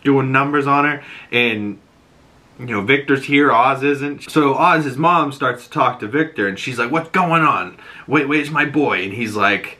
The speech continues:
"He's making a move on the Maronis." She goes, "No, the Falcones are the bigger power." And he goes, "Falcones are dead." And she goes, "Did he do it?" And he goes, "Yeah." And she goes, "You're bad at lying to me."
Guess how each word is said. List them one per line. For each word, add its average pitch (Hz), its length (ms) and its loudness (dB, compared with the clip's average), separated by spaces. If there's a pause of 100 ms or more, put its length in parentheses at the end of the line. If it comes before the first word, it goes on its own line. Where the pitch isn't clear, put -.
(100)
"He's 139 200 -6
making 165 280 2
a 147 40 2
move 151 260 4
on 135 80 -2
the 120 80 -4
Maronis." 127 540 -2
She - 220 -6
goes, 98 240 -8
"No, 123 160 0
the - 80 -6
Falcones 143 640 0
are 117 80 -2
the 104 120 -4
bigger 95 280 -2
power." 82 540 -4 (240)
And 117 220 -2
he 123 140 -2
goes, 90 320 -4 (300)
"Falcones 123 540 2
are 104 60 -4
dead." 117 280 0
And 90 100 -10
she 101 120 -8
goes, 87 140 -10
"Did 101 180 -4
he 127 180 0
do 135 240 4
it?" 170 160 -2
And 107 140 -6
he 101 60 -6
goes, - 240 -10 (260)
"Yeah." 120 320 0
And 95 120 -8
she - 120 -8
goes, 95 300 -10 (220)
"You're 120 200 -4
bad 120 280 2
at 101 80 -4
lying 104 280 0
to 95 80 -8
me." 85 240 -14